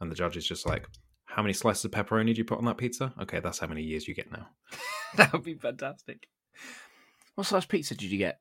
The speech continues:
Speaker 2: "Just a personal." "All right, that's only four slices, four years." Um,
Speaker 1: <laughs>
Speaker 2: it's like, "You got a large? Oh, ten years, off you pop."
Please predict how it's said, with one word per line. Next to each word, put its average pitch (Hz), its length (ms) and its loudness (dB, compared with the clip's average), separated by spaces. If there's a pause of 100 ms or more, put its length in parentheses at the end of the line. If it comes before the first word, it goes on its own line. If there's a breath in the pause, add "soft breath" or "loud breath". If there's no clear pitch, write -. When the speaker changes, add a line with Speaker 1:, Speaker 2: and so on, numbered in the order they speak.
(240)
Speaker 2:
"Just 151 140 -8
a - 60 -6
personal." 139 520 4 (460)
"All 110 60 -4
right, 101 240 0
that's 110 160 -4
only 107 120 2
four 95 280 -4
slices, 87 420 -2
four 117 220 6
years." 92 360 4 (140)
Um, 101 500 4 (160)
Speaker 1:
<laughs> - 0 - (840 loud breath)
Speaker 2:
it's - 80 0
like, 202 100 8
"You 214 60 4
got 233 160 8
a 269 40 6
large? 247 580 12
Oh, 233 800 8 (200)
ten 202 200 10
years, 208 340 12 (240)
off 190 180 10
you 180 100 4
pop." 180 280 12